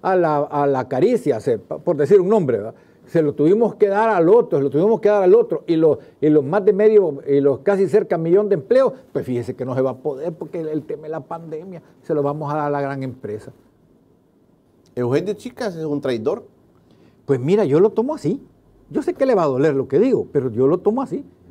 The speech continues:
Speaker 1: De repente, sin qué ni para qué, apareció diciendo, "Ja, ja, que no sé qué, que esto y lo otro", y se mete a un, a un,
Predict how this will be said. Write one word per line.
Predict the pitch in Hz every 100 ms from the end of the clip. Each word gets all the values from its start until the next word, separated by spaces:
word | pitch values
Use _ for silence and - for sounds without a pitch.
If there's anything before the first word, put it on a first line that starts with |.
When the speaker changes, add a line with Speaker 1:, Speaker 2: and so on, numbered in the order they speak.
| - - _ - - - _ -
Speaker 1:
De | 147 170
repente, | 160 156 - 208 277 269 254
sin | 185 175 165 139
qué | - 233
ni | 277
para | - 202 165
qué, | - 254 - - - - - _ -
apareció | 175 180 202 196 170 226
diciendo, | 233 208 247 240 185
"Ja, | 175 208
ja, | 269 - -
que | -
no | 185
sé | 185 180
qué, | 262 262
que |
esto | 190 -
y | 165
lo | 175
otro", | 269 - 226 - -
y | 147
se | 143 151
mete | 135 143 202 202 190
a | 170
un, | 170 190 165
a | 135
un, | 139 156 175 151 98